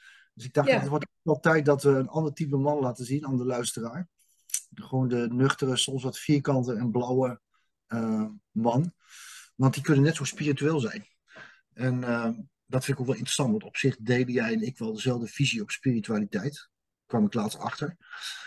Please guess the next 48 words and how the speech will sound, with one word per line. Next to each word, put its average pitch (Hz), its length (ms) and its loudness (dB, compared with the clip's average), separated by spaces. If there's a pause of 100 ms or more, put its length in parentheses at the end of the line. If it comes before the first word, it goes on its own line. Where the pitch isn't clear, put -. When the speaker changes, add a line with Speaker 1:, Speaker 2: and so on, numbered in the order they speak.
(160)
Speaker 1:
Hè, 123 180 2
dat, 117 280 4
eh, 110 420 4 (220)
ik 101 140 -4
vroeger, 131 400 2
tussen, - 300 2
toen, 123 200 6
eh, 113 160 6
toen 113 240 0
ik 107 100 -2 (300)
tussen - 240 -2
de 98 80 -8
twintig 117 280 2
en 107 120 4
dertig 113 260 0
was 107 200 -2
vooral, 123 420 -2 (480)
na 117 240 0
mijn 117 120 0
dertigste 123 320 4
ook 135 100 4
nog 135 100 6
wel 120 120 6
een 113 80 6
beetje, 127 320 4
toen, 120 360 -2
eh, 113 200 -2 (400)
was 110 180 -6
ik - 80 -16
heel 123 200 -2
veel 117 180 4
bezig 113 320 -4
met 107 220 2
de - 140 -2
astrologie 113 720 2
en 107 100 2
de 104 120 4
paranormale 120 720 2
beurzen 123 420 2
en 120 80 -2
zo. 123 200 2
Dat 117 100 -4
heb 120 100 -10
ik 120 80 -6
allemaal 127 240 -4
achter - 220 -6
me 107 60 -2
gelaten. 120 500 -2